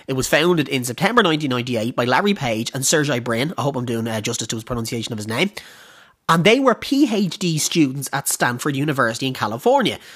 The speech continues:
So not a too bad of a company to invent while you're in college. Very, very good. They've turned it into a, a college, uh, company,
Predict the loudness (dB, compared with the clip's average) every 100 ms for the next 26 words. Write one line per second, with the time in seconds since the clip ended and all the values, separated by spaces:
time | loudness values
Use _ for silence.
0 | -18 -4 -2 0 0 0 2 4 4 4
1 | 0 0 -2 0 -2 -2 -4 -4 -2 -4
2 | -2 -2 -2 -4 -2 0 0 -2 0 0
3 | -2 -4 -4 0 0 0 -6 -8 -20 -8
4 | -2 0 0 -2 2 2 2 -2 0 2
5 | 2 2 0 0 0 -4 0 2 2 -2
6 | -6 -8 -12 -2 -2 0 -2 0 0 -2